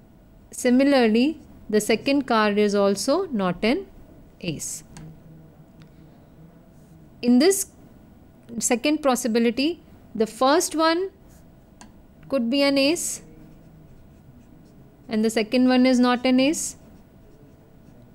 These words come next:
or we say first one is not an ace, but the second one is an ace. So there is a possibility of getting one card as an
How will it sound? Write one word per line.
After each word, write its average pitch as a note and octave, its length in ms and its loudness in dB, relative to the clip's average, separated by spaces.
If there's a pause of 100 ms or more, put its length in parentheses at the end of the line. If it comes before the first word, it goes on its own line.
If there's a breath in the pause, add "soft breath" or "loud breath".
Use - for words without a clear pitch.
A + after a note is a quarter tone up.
or A3+ 380 2 (1900)
we A3+ 140 0
say B3+ 440 0 (2500)
first B3+ 340 -2
one B3 240 2
is A#3 240 2
not G#3 340 2
an B3+ 160 2
ace, G3+ 380 -2 (840)
but F#3+ 200 0
the G3 80 -2
second A#3 440 0
one G3+ 200 2
is E3+ 200 -2
an C#4 200 -2 (220)
ace. - 420 -10
So - 140 -8
there C4 180 2
is B3+ 120 2
a C4 60 0
possibility G3+ 600 0
of A3 160 -2
getting F#3+ 520 2
one A3 320 2
card E3+ 320 -2
as D#3+ 160 -6
an A#3+ 260 -6